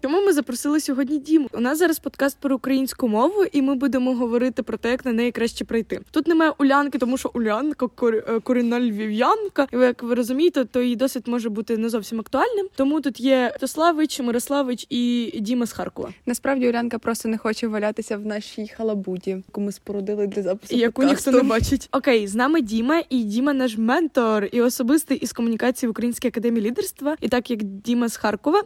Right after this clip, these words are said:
Speaker 1: і перейшов з російської на українську, і в побуті завжди говорить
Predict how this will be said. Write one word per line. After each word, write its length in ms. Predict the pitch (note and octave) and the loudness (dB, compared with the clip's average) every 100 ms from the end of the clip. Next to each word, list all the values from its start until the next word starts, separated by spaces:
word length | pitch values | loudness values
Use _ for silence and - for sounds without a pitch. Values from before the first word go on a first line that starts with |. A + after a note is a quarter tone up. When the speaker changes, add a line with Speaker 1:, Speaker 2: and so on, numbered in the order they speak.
| - | 0
Speaker 1:
і 80 | |
перейшов 480 | B3 A#3 A#3+ B3 A#3 G3+ | 2 4 4 4 2 0
з 160 | - A3 | -6 -2
російської 360 | A3 A#3+ A3+ | 0 0 -4
на 180 | - G#3+ | 0 0
українську, 480 | G#3+ G#3+ B3 D#4 - | 0 0 0 -2 -2
і 40 | A#3 | -2
в 60 | |
побуті 720 | - - A#3 G#3 G3+ G#3+ G#3 | -2 0 0 0 -2 0 0
завжди 360 | G3+ G#3+ G#3+ F#3+ | 0 -2 0 -2
говорить 440 | G#3 G#3 G3+ - | 0 -2 -2 -6